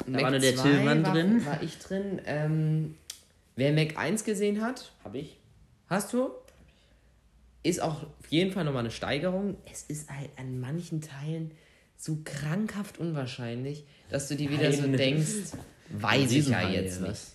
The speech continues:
Speaker 2: Nee, um den Riesenhai geht's gar nicht.
Speaker 1: Nicht?
Speaker 2: Ähm, ja, dass man so sechzig Sekunden einfach mal, ähm, am tiefsten Punkt des ganzen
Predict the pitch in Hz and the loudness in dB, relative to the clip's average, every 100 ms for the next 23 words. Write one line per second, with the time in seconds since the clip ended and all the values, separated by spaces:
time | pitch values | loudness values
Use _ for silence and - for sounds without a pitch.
0 | _ _ 160 190 - 180 156 160 156 190 | _ _ 0 0 2 0 4 4 4 2
1 | 175 151 147 151 151 101 104 117 147 151 | 2 0 0 -2 -4 -6 -4 -4 -4 -2
2 | 160 117 117 113 - _ _ - _ 98 | -2 0 -2 -6 -10 _ _ -20 _ -4
3 | 110 117 113 110 110 - - 120 - 113 | -2 -2 -2 -2 -4 -6 -6 -8 -6 -8
4 | - 117 110 98 113 - 101 104 101 104 | -2 -2 -2 -4 -6 -4 -6 -6 -8 -8
5 | 104 98 98 98 98 90 92 95 92 90 | -8 -6 -6 -6 -6 -8 -6 -6 -4 -6
6 | 87 - _ _ _ 104 101 127 127 - | -8 -14 _ _ _ -10 -6 -4 -4 -4
7 | - 104 98 95 - _ _ _ - 120 | -6 -4 -4 -8 -12 _ _ _ -8 -4
8 | 110 101 - - 101 - 104 101 101 104 | -4 -6 -16 -16 -14 -8 -6 -6 -6 -8
9 | 98 95 92 | -6 -6 -8